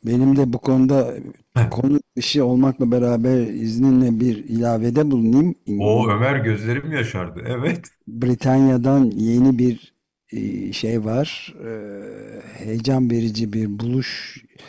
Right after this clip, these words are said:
Speaker 2: Aman
Speaker 1: Britanya
Speaker 2: Tanrım.
Speaker 1: hükümeti, e, bir alet yaratıyormuş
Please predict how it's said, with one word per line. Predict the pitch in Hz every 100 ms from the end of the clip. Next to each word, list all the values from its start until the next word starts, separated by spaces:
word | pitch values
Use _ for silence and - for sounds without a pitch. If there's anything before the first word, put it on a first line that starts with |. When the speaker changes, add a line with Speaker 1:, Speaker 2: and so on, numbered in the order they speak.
| 117 -
Speaker 2:
Aman | - 98 113 117
Speaker 1:
Britanya | 123 120 139 135
Speaker 2:
Tanrım. | 120
Speaker 1:
hükümeti, | 110 - 117 110 107 170 196 - - - _ _
e, | 151 120 120 120 120 - 120 123
bir | 131 - 113
alet | 117 143 151 131
yaratıyormuş | 117 104 - 120 107 110